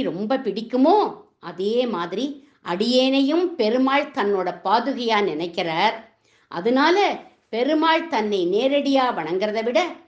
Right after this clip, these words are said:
பாதுகையா இருக்கக்கூடிய என்னை வணங்கினா அவர் சந்தோஷப்படுறார். "என்ன சேவிக்கிறது எனக்கு விருப்பம் இல்லைனாலும் பெருமாளுடைய உகப்புக்காக அதை நான் ஏத்துக்கிறேன்" அப்படின்னு சொன்னார் பகவத் ராமானுஜன்.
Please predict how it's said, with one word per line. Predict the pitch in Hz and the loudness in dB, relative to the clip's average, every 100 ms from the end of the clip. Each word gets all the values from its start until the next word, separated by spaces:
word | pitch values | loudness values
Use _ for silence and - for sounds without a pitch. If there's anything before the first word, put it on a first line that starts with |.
| _ _ _ | _ _ _
பாதுகையா | 220 277 277 277 311 311 320 | 2 4 2 -2 0 2 2
இருக்கக்கூடிய | 262 262 285 285 262 220 196 160 | 0 -2 -4 -6 -8 -6 -4 -4
என்னை | 175 208 226 214 | -4 -2 -2 0
வணங்கினா | 220 254 269 311 370 349 - - | 0 0 2 2 2 -2 -8 -16
அவர் | - 180 240 233 | -8 -2 -2 -2
சந்தோஷப்படுறார். | 196 220 285 294 294 - 196 170 170 190 233 - - _ _ - | -4 -2 0 0 0 -2 -2 -2 0 2 0 -4 -20 _ _ -8
"என்ன | 185 233 240 | -4 -2 -2
சேவிக்கிறது | 247 254 302 339 - 294 254 254 | 0 2 4 2 0 0 0 0
எனக்கு | 208 208 208 | -2 -2 -4
விருப்பம் | 202 240 262 262 | -2 -2 0 0
இல்லைனாலும் | 233 233 226 220 214 214 226 302 381 - - _ - | 0 -2 0 2 2 2 2 2 0 -4 -14 _ -10
பெருமாளுடைய | 180 202 233 247 247 220 220 | -6 -2 0 0 -2 -2 -2
உகப்புக்காக | 190 185 262 - 285 - 254 254 370 381 - - _ | 0 0 0 -2 -10 -6 -2 -2 0 -2 -4 -18 _
அதை | - 196 233 | -6 -2 0
நான் | 214 208 | 2 0
ஏத்துக்கிறேன்" | 180 226 226 269 233 185 202 190 - - | 2 0 0 -6 -4 -2 0 0 -2 -10
அப்படின்னு | 180 170 190 | -8 -4 -2
சொன்னார் | 202 156 151 185 | -2 -4 -4 -4
பகவத் | 160 151 165 156 | -6 -8 -8 -8
ராமானுஜன். | 147 165 160 143 - | -8 -4 -4 -6 -12